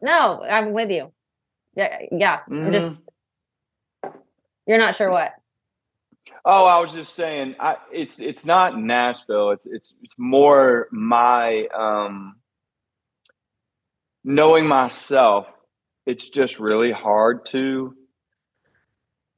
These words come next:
Speaker 2: to prioritize. You know, it's, it's hard to prioritize. It's hard to rest.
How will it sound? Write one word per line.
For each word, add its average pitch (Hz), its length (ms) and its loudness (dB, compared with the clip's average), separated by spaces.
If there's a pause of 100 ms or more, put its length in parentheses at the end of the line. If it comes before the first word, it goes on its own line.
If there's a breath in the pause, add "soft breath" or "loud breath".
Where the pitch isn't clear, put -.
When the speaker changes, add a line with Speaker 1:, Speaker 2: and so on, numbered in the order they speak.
(600)
Speaker 2:
to 127 120 -8
prioritize. 135 1040 2
You 113 120 -6
know, 113 180 0
it's, 110 160 -6
it's - 140 -10
hard 127 240 4
to 120 40 0
prioritize. 127 880 2
It's 110 140 -14
hard 113 260 0
to 101 60 -6
rest. 107 840 0